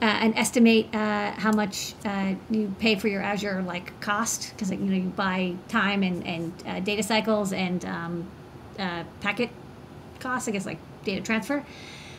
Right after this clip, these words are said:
Um, we also have, um, an updated slash new guide for our one point five four inch e-ink displays. Um, the reason,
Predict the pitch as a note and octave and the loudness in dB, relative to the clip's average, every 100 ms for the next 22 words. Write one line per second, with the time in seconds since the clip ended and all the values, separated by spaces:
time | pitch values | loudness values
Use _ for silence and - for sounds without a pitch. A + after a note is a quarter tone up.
0 | - B3 A#3+ A#3+ A3+ C4+ C4 B3+ D4 B3 | 4 8 10 10 8 8 6 6 6 6
1 | B3+ B3 B3 A3 A#3+ A#3 A3+ A3 B3 A#3+ | 8 8 6 2 4 8 8 6 4 2
2 | B3 - B3 A#3+ G#3+ - A#3 A3 A#3+ A#3 | 2 8 10 10 6 4 4 6 6 6
3 | A3+ G#3+ G#3+ G3 A3+ G3+ G#3 G3 G#3+ G3 | 6 4 2 2 2 2 2 2 2 2
4 | G#3+ F#3 G#3+ G3+ A3 - G#3 F#3+ - - | 0 2 0 0 -2 -2 0 0 -2 -12
5 | - - - C#4+ D#4+ D4+ C4 - A#3 A3 | -18 -16 10 12 12 10 4 2 4 6
6 | A3+ C#4 - A#3 A3+ A3 A3 A3+ A3 C4 | 8 6 4 4 6 8 6 6 6 6
7 | A3+ B3 A#3+ A3+ | 6 6 8 8